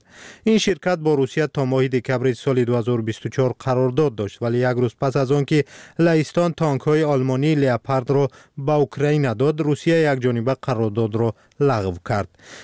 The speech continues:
این شرکت گفته است نفت را از راه بحری از دیگر کشورها دسترس خواهد کرد و قطع نفت روسی به نرخ بنزین و دیگر نوع سوزشواری در لهستان تأثیر نخواهد داشت.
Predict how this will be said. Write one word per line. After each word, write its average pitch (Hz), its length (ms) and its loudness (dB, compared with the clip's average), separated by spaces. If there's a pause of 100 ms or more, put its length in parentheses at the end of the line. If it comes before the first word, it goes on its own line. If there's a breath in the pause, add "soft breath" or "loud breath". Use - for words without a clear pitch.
این 220 140 2
شرکت 165 420 -2
گفته 139 240 -4
است 147 240 -2
نفت 135 280 -2
را 131 120 2
از 117 100 0
راه 120 200 2
بحری 117 420 0
از 151 180 2
دیگر 151 280 0
کشورها 117 500 -4
دسترس 127 520 -2
خواهد 101 280 -8
کرد 95 280 -8
و 117 140 -4
قطع 131 280 -4
نفت 127 280 -2
روسی 143 380 2 (360 loud breath)
به 180 140 -2
نرخ 180 320 -2
بنزین 156 580 0
و 175 80 4
دیگر 147 320 0
نوع 147 340 -2
سوزشواری 117 640 -2
در 120 160 0
لهستان 110 600 -2 (340 loud breath)
تأثیر 107 440 -2
نخواهد 101 480 -2
داشت. 98 360 -2